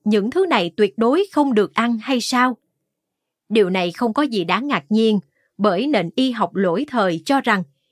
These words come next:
để hấp thu canxi thì nên uống sữa bò. Bơ thực vật tốt cho sức khỏe hơn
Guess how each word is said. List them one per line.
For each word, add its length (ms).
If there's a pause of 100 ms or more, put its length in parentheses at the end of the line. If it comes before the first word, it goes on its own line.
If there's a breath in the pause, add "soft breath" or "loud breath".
(100)
để 120
hấp 220
thu 160
canxi 540 (280)
thì 100
nên 260
uống 200
sữa 260
bò. 320 (480)
Bơ 240
thực 220
vật 220 (240)
tốt 240
cho 120
sức 200
khỏe 180
hơn 300